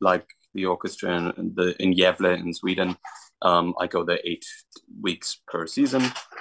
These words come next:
and others, or like the, the, the Lakes Area Music Festival, where I'm music director of in Minnesota. I go there every summer and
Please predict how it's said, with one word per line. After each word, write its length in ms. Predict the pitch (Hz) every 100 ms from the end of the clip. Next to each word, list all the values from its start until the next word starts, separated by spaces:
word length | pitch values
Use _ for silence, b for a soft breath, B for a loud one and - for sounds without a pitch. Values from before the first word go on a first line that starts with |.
| - _ _ - - - -
and 160 | 107 98
others, 300 | 95 98 95
or 120 | 95
like 180 | 87 85 -
the, 180 | 87 82
the, 240 | 87 85 - - -
the 60 |
Lakes 260 | 92 92 -
Area 200 | 92 90
Music 280 | 107 123 -
Festival, 460 | 110 - 107 107
where 140 | 104 98
I'm 80 | 98
music 280 | 107 101
director 520 | - 95 92 _ 95 90 _ _ _ _
of 200 | 98 92 -
in 160 | 92
Minnesota. 640 | 92 92 - 98 101 95 - _ _ -
I 60 |
go 160 | 95 95
there 140 | -
every 180 | 92 87
summer 420 | - 101 101 95
and 400 | 95 87 85 82